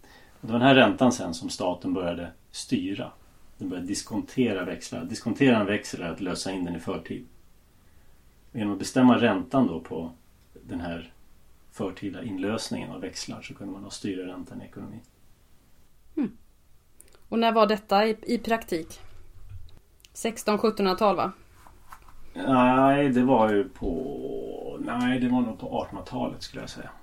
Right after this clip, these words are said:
Speaker 2: Jag vet att det skedde under sjuttonhundratalet också, eftersom jag är intresserad av den gustavianska perioden.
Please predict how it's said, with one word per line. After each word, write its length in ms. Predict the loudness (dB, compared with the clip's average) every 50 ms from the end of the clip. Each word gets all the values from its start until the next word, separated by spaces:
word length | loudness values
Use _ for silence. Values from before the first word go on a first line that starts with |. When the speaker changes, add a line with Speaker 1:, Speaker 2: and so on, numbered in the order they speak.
| -20 -20 -20 -20 -16 -8
Speaker 2:
Jag 240 | -4 0 2 4 4
vet 280 | 6 6 6 6 6 2
att 80 | 0
det 80 | 0 0
skedde 180 | 0 0 0 0
under 140 | 0 -2
sjuttonhundratalet 520 | -2 -2 -4 -2 -4 -4 -2 -2 -2 -2 -2
också, 180 | -4 -4 -4
eftersom 220 | -4 -4 -2 0 0
jag 100 | 2 0
är 40 | 0
intresserad 440 | -2 -4 -4 -4 -4 -4 -2 -2
av 200 | -2 -4 -4 -4
den 140 | -4 -6 -6
gustavianska 600 | -6 -8 -8 -8 -6 -4 -2 -2 -2 -4 -6 -8
perioden. 420 | -8 -6 -6 -6 -6 -8 -8 -10